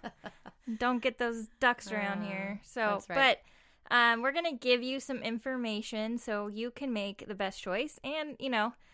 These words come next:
Speaker 2: we had ducks back in the day. We've had geese.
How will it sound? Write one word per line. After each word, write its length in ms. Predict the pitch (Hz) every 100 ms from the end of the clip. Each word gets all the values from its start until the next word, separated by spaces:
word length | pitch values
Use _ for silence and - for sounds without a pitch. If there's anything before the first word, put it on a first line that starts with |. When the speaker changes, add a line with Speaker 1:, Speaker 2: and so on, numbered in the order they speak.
| _ _ -
Speaker 2:
we 220 | 269 392
had 480 | 359 254 247 247 254 _ _ _ -
ducks 540 | 196 208 - - - - 226
back 200 | 196 214
in 60 |
the 80 | 208
day. 380 | 180 170 226 - _
We've 160 | 190 190
had 220 | 196 190
geese. 400 | 170 190 -